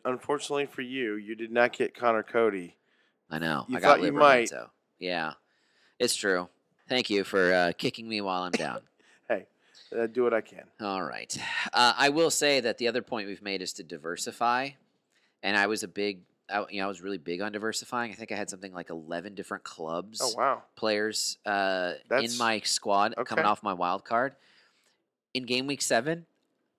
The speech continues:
Speaker 2: my starting eleven will consist of four clubs,
Speaker 1: Jeez,
Speaker 2: players.
Speaker 1: Scott.
Speaker 2: Yeah. Yep.
Speaker 1: I mean,
Speaker 2: Liverpool
Speaker 1: I'm even more, uh, you know, diverse than that. I do have two Brighton guys. I got two Chelsea guys,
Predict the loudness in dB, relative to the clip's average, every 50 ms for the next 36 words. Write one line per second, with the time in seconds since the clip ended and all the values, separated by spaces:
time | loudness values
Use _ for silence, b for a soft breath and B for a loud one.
0 | _ _ -4 -4 -2 2 2 4 4 4 2 0 0 0 0 0 -2 -6 -8 -8
1 | -10 -10 -10 -10 -10 -8 -8 -8 -10 -10 -12 -12 -10 -6 -4 -2 -2 -2 -4 -6
2 | -10 -10 -10 -10 -12 _ -12 -10 -10 -10 -8 -6 -2 0 2 2 2 2 0 -2
3 | -2 -2 0 2 4 4 4 2 0 -2 -10 _ _ _ _ _ _ _ -4 -4
4 | -4 -4 -6 _ _ _ _ _ _ _ _ _ _ _ _ -2 -2 -2 -2 _
5 | _ _ b b b b b b 4 6 6 6 6 6 6 6 8 10 10 10
6 | 8 6 4 4 4 4 6 6 6 4 2 -4 _ 2 4 6 8 8 8 8
7 | 6 4 2 -2 -8 _ _ _ _ _ _ -6 -2 0 0 0 0 -2 -2 -4
8 | -6 0 2 2 2 2 2 -2 -6 -6 -6 -4 0 2 4 6 6 6 4 2
9 | 0 -4 _ _ _ _ _ 4 4 6 6 6 6 8 8 8 6 4 -2 -6
10 | -6 -2 4 8 8 8 8 8 4 0 2 2 4 4 4 2 2 0 0 2
11 | 2 0 0 -4 -6 -6 -6 -4 0 2 2 2 2 0 -2 -6 -6 -6 -4 -4
12 | -2 -2 -2 -4 -4 -6 -10